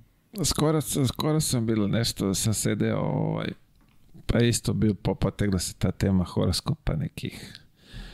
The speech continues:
poznaka, znakova, kuća, peta, šesta, tamo. Pa sam se onako <laughs> sme-, smeo sam se, ali, ovaj, verovatno to nešto ima svoje, ne, ne znam kako, kako to, ovaj,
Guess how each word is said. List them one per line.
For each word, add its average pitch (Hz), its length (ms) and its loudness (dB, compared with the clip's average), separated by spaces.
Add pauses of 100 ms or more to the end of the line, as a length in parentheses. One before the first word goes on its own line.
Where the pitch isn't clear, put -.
(1400)
poznaka, 101 680 2
znakova, 95 800 -2 (260)
kuća, 92 720 2 (540)
peta, 92 400 2
šesta, - 560 0
tamo. 90 540 -8
Pa 101 120 -4
sam 98 180 0
se 101 220 2
onako 104 400 0
<laughs> - 60 -2
sme-, 107 280 4
smeo 127 420 2
sam 110 280 -2
se, 104 240 0
ali, 104 360 2
ovaj, 98 380 2 (180)
verovatno 139 540 2
to - 180 0
nešto 143 300 0
ima 143 180 2
svoje, 127 320 2
ne, 98 180 6
ne 107 180 2
znam 104 160 -2
kako, - 320 -4
kako - 280 -2
to, - 160 0
ovaj, 85 480 2